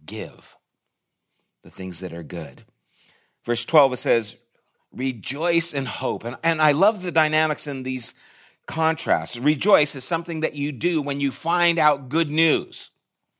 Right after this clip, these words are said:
But hope is something that you don't yet have. So rejoice in something you don't yet have. It's like, rejoice in that baby, but the baby's not here.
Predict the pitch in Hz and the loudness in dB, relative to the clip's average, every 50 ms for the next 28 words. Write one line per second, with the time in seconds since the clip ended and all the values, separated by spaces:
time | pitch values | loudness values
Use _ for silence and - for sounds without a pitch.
0 | _ _ _ _ _ _ _ _ - - - _ - 151 135 - 240 247 240 185 | _ _ _ _ _ _ _ _ -20 -20 -12 _ -2 -2 0 2 4 2 2 2
1 | 185 175 - 202 185 175 180 165 165 170 139 165 170 165 196 175 156 170 170 147 | 0 -2 0 0 0 0 -2 -2 0 0 0 2 2 2 2 2 2 4 2 4
2 | - 196 202 208 151 95 67 57 - - - _ _ _ _ _ _ _ _ _ | 4 2 -2 0 0 -2 -4 -6 -12 -20 -20 _ _ _ _ _ _ _ _ _
3 | _ _ _ _ _ _ _ _ _ _ _ _ _ _ _ _ - - - 208 | _ _ _ _ _ _ _ _ _ _ _ _ _ _ _ _ -4 2 4 4
4 | 208 220 214 180 - 254 247 247 247 - 202 190 180 208 196 185 202 196 190 202 | 6 6 4 4 4 4 4 4 4 2 0 0 0 0 2 2 0 0 0 0
5 | 208 202 190 180 185 185 175 156 156 170 160 127 90 76 - - - - _ _ | 0 0 0 2 2 2 4 4 4 4 4 4 2 -2 -8 -14 -20 -20 _ _
6 | _ _ _ _ _ _ _ _ _ _ _ _ _ _ _ _ _ _ _ _ | _ _ _ _ _ _ _ _ _ _ _ _ _ _ _ _ _ _ _ _
7 | _ _ _ _ _ _ - - - - 160 165 - - - - _ _ - 135 | _ _ _ _ _ _ -16 -12 -8 -4 -2 -2 -2 -2 -6 -20 _ _ -12 -8
8 | 170 190 170 214 254 254 233 - - 214 226 208 165 226 214 196 151 135 120 156 | -6 -4 -2 2 2 2 2 2 0 0 0 0 2 2 2 2 0 -2 -4 -4
9 | - 180 190 190 175 170 165 151 165 143 135 123 135 127 107 78 - - | -4 0 0 0 0 0 -2 -2 0 0 0 0 0 -2 -2 -2 -4 -10